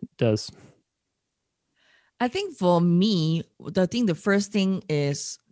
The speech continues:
Speaker 2: there, there's always different things, I would say, in and elements of an online business. Uh, for me, first thing would be sustainable, creating a sustainable business model. I think begin with an end in mind to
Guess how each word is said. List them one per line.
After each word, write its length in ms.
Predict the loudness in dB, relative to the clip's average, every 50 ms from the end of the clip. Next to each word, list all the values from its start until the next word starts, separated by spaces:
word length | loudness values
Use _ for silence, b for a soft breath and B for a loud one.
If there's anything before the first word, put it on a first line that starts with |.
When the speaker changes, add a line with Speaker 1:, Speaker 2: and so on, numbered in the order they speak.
| _
Speaker 2:
there, 180 | -2 -2 -2 0
there's 320 | 0 0 0 0 0 0
always 280 | -2 -2 0 0 -2 -4
different 480 | -4 _ -2 -2 0 2 2 2 2 0
things, 260 | -2 -2 -2 -4 -4 -2
I 60 | 0
would 160 | 2 2 2 2
say, 300 | 2 2 2 4 4 2 2 2
in 340 | 2 2 2 2 0 -2 -2 b b b b b b _
and 100 | -2 0 2
elements 420 | 2 2 4 4 6 4 4 2 0
of 160 | -4 -4 -2
an 100 | -4 -4
online 420 | -2 -4 -2 0 0 2 2 0
business. 760 | 2 2 2 0 0 -2 -2 0 0 2 2 0 -2 -4 -8 B B B B B B _
Uh, 440 | 2 4 6 6 6 6 4 4 2 0 -8 _ _
for 200 | 0 2 2 4
me, 180 | 4 4 4 2
first 320 | 2 2 0 0 0 2
thing 140 | 2 4 6
would 160 | 6 4 4
be 140 | 2 0 0
sustainable, 720 | 0 0 -2 -4 -2 0 0 2 2 2 2 2 0 0 -2
creating 360 | 0 2 2 2 2 2 0
a 40 | 2
sustainable 600 | 0 0 -4 -4 -2 -2 0 2 2 4 2 2
business 440 | 2 2 0 0 0 -2 -2 -2 -2
model. 480 | 0 0 2 2 2 2 0 0 -2 -6 _ _ _
I 100 | -2 -2
think 240 | -2 -2 -2 -2 0
begin 360 | 0 0 -2 0 2 2 4
with 160 | 4 2 2 0
an 100 | -4 -6 -2 _
end 300 | 0 2 2 2 0 0
in 260 | 0 0 2 2 2 2
mind 600 | 2 2 2 2 4 2 2 2 2 0 -2 -4 B B B B B B B _ -10
to 280 | -6 -2 2 2 2